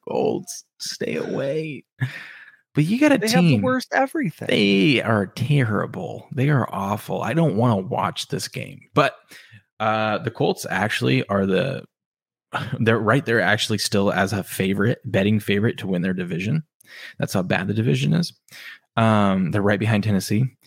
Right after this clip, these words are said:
Speaker 1: And the Colts are coming off ten days rest.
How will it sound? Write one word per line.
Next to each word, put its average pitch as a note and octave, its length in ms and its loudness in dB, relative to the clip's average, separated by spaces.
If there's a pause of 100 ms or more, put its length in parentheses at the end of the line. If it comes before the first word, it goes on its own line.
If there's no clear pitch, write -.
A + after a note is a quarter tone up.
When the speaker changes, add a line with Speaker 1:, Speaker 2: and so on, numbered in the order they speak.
(380)
Speaker 1:
And G#2+ 480 2 (840)
the A2+ 120 0
Colts - 340 -6
are A#2+ 60 0
coming A#2+ 220 0
off A2+ 200 0
ten A2+ 240 2
days D3+ 240 2
rest. - 460 -6